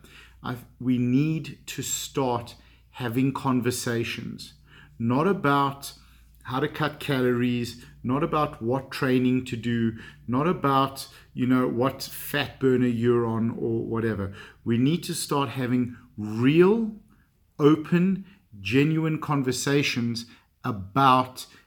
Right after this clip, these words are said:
how we feel about our bodies, why we don't love our bodies, why we want to change.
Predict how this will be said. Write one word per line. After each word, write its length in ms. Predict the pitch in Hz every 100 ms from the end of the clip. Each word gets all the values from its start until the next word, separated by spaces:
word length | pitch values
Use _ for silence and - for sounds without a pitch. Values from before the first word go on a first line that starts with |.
| _
how 500 | - - 135 135 143
we 180 | 131 127
feel 380 | - - 131 123
about 320 | 107 117 117
our 100 | 113
bodies, 560 | 104 113 101 107 101 - - - _
why 340 | 98 98 123 135
we 200 | 139 135
don't 360 | 123 123 123
love 200 | 113 117
our 140 | 120 113
bodies, 480 | 117 113 117 113 - - _ -
why 340 | 107 117 135
we 160 | 127 131
want 260 | 117 123 113
to 60 |
change. 720 | 113 - 131 120 107 101 -